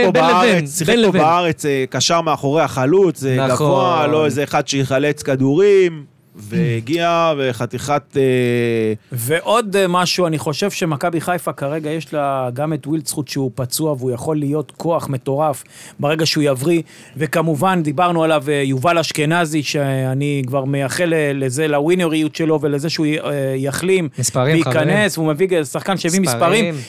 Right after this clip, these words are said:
Speaker 3: יש למה לצפות, ונעבור לאירוע המכונן של הסיבוב. מה אתה אומר?
Speaker 2: <laughs>
Speaker 1: הפתעת אותי עם הדבר הזה.
Speaker 3: אז אתה תגיד.
Speaker 2: הניצחון נגד מכבי פתח תקווה, לפי דעתי זה האירוע המכונן.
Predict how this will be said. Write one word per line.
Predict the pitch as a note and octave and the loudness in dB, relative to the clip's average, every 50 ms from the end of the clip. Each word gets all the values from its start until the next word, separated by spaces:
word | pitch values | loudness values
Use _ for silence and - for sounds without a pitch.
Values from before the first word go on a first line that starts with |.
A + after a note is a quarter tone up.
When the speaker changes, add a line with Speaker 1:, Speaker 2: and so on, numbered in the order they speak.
| - | -4
Speaker 3:
יש | - D#3+ G3 A#3 A3 - - | 0 2 2 2 2 2 0
למה | G3 F#3+ G#3 G#3+ G#3 | 2 2 4 4 2
לצפות, | F#3+ - - - D#3+ - - A#3 B3+ B3+ F#3+ - | 2 0 -2 -4 -6 -2 0 0 0 0 -2 -2
ונעבור | D3 E3+ E3+ E3 D#3+ D#3+ D3+ G3+ A3 A3+ | -2 0 2 2 2 2 2 2 2 2
לאירוע | G#3+ G3 F3+ E3 D#3+ E3 G#3 A3 | 4 4 2 2 2 2 4 4
המכונן | G#3 G3 F3+ E3 - - E3 E3+ F3+ G3 G#3+ G3+ | 2 2 0 -2 -2 0 0 0 2 2 2 0
של | F3 - F3 E3+ D#3 D#3 | 0 0 -2 0 2 2
הסיבוב. | D#3 D#3 D#3 D3+ D3+ D3 D3 D3+ C3+ - - F#3 F3+ G#3 C4+ B3+ E3+ C3 - - - _ | 2 2 2 0 0 -2 -4 -4 -4 -2 -2 0 0 2 0 0 0 -2 -8 -18 -12 _
מה | E3 G3 | -2 -2
אתה | G#3+ - G#3+ | 0 2 0
אומר? | G3+ F#3+ F3 F#3 G3+ A#3 A#3 C#3 B2 G#2+ G2+ - - - _ _ _ | 0 2 2 2 2 2 0 0 -2 -2 -4 -8 -14 -20 _ _ _
Speaker 2:
<laughs> | _ - - - - - - _ - - - - | _ -20 -20 -20 -20 -20 -20 _ -20 -20 -14 -12
Speaker 1:
הפתעת | - - - F#3 F#3+ - | -8 -2 0 0 2 4
אותי | G3 F3+ D#3 B2+ C3+ | 2 2 2 2 0
עם | C3 B2 B2 | -2 -2 -2
הדבר | A#2+ A#2 A#2 A2+ A#2 A2+ G#2+ | -2 -2 -2 -2 -2 -2 -2
הזה. | G#2+ G#2 G#2+ G2+ G2+ G2+ - - - - | -4 -4 -6 -8 -10 -12 -16 -20 -12 -4
Speaker 3:
אז | C#3+ D#3 E3 D#3+ | -4 -2 0 0
אתה | F#3+ - - G#3+ G3+ | -2 0 0 0 0
תגיד. | - G3 E3+ D3+ E3+ F#3+ G#3 F#3+ - - - - - - - - - - - - - - - - - - - - - - - | 2 0 0 2 0 0 0 -2 -6 -12 -20 -20 -20 -20 -20 -20 -18 -16 -16 -16 -16 -16 -18 -16 -16 -18 -18 -20 -16 -6 -2
Speaker 2:
הניצחון | C#3 C#3 C3+ - D#3 B2 - D#3+ D#3 | 0 0 0 0 0 0 2 2 2
נגד | D3+ C#3 C#3+ C#3 | 2 2 2 0
מכבי | C3+ B2 D3 C3 C3+ | 0 0 0 -2 -2
פתח | A#2+ C3 - B2 | -2 -4 -4 -4
תקווה, | - C#3 B2 - - B2 | -2 -4 -4 -2 -2 -2
לפי | A#2 A#2 - C#3 | -2 0 -2 -2
דעתי | B2+ B2+ A#2 - C3+ | 0 0 0 0 0
זה | B2 A2+ B2 | 0 0 0
האירוע | B2 B2 A#2+ B2 C3 B2+ | 0 0 0 0 0 0
המכונן. | A#2+ A#2+ - - B2 B2 C3+ | 0 -2 -2 -2 -2 0 2